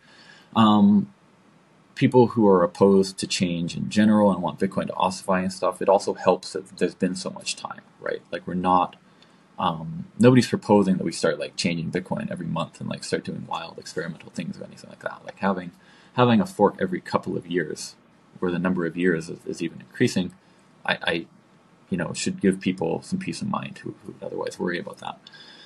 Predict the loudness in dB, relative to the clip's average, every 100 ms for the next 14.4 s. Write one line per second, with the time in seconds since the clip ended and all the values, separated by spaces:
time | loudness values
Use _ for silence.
0 | -20 _ _ 6 8 8 6 4 0 _
1 | _ _ _ _ _ _ _ _ _ _
2 | _ _ -2 4 6 8 8 6 2 -2
3 | -2 2 2 2 -2 -2 -4 -10 -18 _
4 | _ _ _ _ _ -6 -4 -4 -4 -6
5 | -2 2 4 4 4 2 -2 -2 -2 -4
6 | -6 0 4 6 6 4 2 0 0 -4
7 | -6 -4 -8 -14 -10 -6 -6 -8 _ -14
8 | -12 -12 -14 -20 _ -20 -2 2 2 0
9 | -4 -6 -8 -10 -8 -6 -6 -6 -2 -2
10 | -4 -10 -8 -6 -6 -6 -6 -8 -6 -6
11 | -6 -2 0 2 0 0 -6 -6 -4 -4
12 | -4 -10 -16 -16 -16 -18 -14 -10 -8 -6
13 | -8 -10 -14 -14 -14 -14 _ _ _ -6
14 | -4 -4 -6